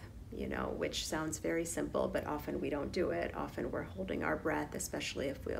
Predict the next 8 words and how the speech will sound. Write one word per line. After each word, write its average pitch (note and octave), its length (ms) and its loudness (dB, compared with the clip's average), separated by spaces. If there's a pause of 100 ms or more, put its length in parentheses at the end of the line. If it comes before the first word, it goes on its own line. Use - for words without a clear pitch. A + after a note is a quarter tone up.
(140)
we're - 140 0
feeling - 340 -4
stressed F#3 580 0
or D#3+ 180 2 (520)
tense F3+ 420 6
or E3 160 4
anxious. E3 500 2
So D#3 360 4